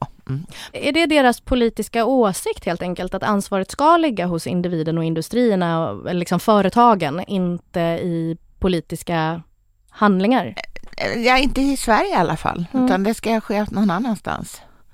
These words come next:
Speaker 1: Men, och det, jag tror att det här är ganska olyckligt, därför jag tror att det krävs att alla de här tre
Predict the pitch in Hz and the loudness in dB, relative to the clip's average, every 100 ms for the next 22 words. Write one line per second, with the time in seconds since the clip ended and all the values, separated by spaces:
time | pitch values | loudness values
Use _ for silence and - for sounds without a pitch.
0 | - - - - - 185 185 - - 147 | -20 -20 -20 -18 -2 0 0 -2 2 4
1 | 214 220 - 214 196 190 311 311 277 226 | 6 6 4 4 4 4 4 4 4 2
2 | 180 180 180 180 175 170 208 285 220 165 | 2 2 0 0 0 0 -2 -4 -2 0
3 | 165 165 160 285 240 190 - 160 156 156 | 2 0 0 0 -2 -2 -2 0 0 0
4 | - 151 135 202 311 311 135 131 - 131 | 2 2 2 0 0 2 2 2 -2 -2
5 | 117 | -2